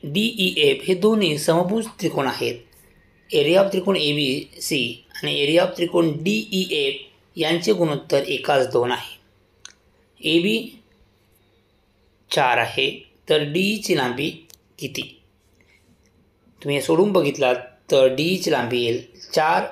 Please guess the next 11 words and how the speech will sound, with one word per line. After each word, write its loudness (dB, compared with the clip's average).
वर्गमुळात 4
दोन, 4
म्हणजे 0
डी -2
हा 4
पर्याय 4
बरोबर 2
आहे. -2
त्यानंतर 2
पाचवा 0
प्रश्न, -4